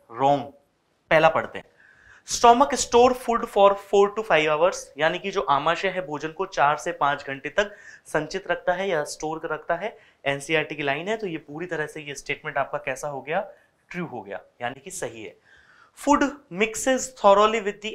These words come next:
acidic intestinal juice, गलत बात हो गई। इंटेस्टाइनल जूस का पीएच एल्कलाइन होता है या क्षारीय होता है। जो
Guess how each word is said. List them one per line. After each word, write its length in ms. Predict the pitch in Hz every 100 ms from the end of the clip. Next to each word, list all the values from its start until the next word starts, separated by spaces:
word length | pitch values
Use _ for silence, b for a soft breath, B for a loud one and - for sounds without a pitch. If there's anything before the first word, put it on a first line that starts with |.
| -
acidic 560 | 175 - 240 226 - 233
intestinal 920 | 208 202 202 - 170 156 151 147 135
juice, 280 | 131 117 127
गलत 240 | 139 139
बात 180 | 139 135
हो 80 | 131
गई। 180 | 120 110 b b b 156
इंटेस्टाइनल 800 | 160 165 262 254 214 185 190
जूस 280 | 185 156 156
का 120 | -
पीएच 540 | 151 - 135 160 196 - b b _
एल्कलाइन 640 | 156 160 156 175 170 208
होता 280 | 180 165 156
है 220 | 151 175
या 140 | 190 180
क्षारीय 600 | - - 160 151 180 208
होता 380 | 147 131 - 113
है। 200 | 113 - b b b b -
जो 320 | 208 240 -